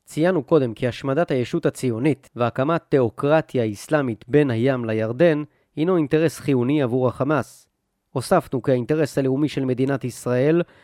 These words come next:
מנוגד אמנם באופן עקרוני לזה של החמאס,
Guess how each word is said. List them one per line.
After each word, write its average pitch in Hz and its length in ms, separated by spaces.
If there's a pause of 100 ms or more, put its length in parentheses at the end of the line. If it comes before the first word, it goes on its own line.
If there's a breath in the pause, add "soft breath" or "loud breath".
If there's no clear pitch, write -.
(160 soft breath)
מנוגד 147 460
אמנם 127 520
באופן 117 340
עקרוני 131 420
לזה 117 280
של 127 160
החמאס, 165 560